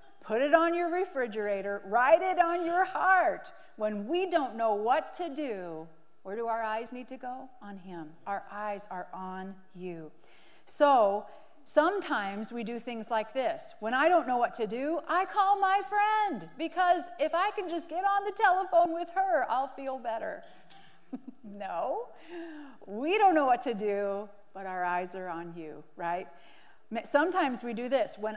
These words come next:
I don't know what to do, I grab my phone and I say, "Google, what are the symptoms of?" <laughs> No. <laughs> When I don't know what to do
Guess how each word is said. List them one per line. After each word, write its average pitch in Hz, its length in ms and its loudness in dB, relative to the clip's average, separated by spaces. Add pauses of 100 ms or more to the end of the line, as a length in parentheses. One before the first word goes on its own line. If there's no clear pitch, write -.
I 339 260 2
don't 339 260 2
know 226 160 0
what 254 320 0
to 392 180 -4
do, 254 400 -2
I 294 220 -4
grab 269 400 -2
my 269 280 -2 (140)
phone 262 460 -2
and 214 180 -8
I 302 220 0
say, 220 300 -2 (100)
"Google, 320 480 4
what 311 180 12
are 403 220 10
the 294 120 8 (120)
symptoms 381 480 4
of?" - 1080 6 (1040)
<laughs> - 80 -14 (1500)
No. 262 880 6 (200)
<laughs> 269 100 2 (480)
When 214 180 -6
I 311 220 8
don't 440 200 4
know 339 120 12
what 269 220 6
to 262 120 -2
do 196 540 -4